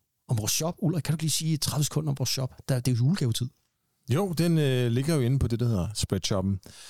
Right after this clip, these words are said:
Speaker 2: Øhm, og der kan man
Speaker 1: Spreadshoppen. Skriv ned. Hent en
Speaker 2: Spreadshoppen.
Speaker 1: kuglepen.
Speaker 2: Ja.
Speaker 1: Skriv ned derude.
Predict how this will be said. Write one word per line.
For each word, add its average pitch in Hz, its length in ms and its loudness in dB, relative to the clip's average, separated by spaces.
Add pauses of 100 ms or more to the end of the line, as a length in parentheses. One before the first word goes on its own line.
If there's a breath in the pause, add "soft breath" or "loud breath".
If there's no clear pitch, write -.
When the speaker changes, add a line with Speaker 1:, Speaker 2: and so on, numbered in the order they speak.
(380 loud breath)
Speaker 2:
Øhm, 104 680 2
og 104 200 -2
der 98 100 0
kan 110 180 -2
man 107 80 0
Speaker 1:
Spreadshoppen. 147 720 0
Skriv - 200 0
ned. 160 80 -2
Hent 185 200 -2
en 143 80 -2
Speaker 2:
Spreadshoppen. 175 480 0
Speaker 1:
kuglepen. 156 440 2
Speaker 2:
Ja. 202 120 2
Speaker 1:
Skriv 165 120 2
ned 175 140 2
derude. 127 320 2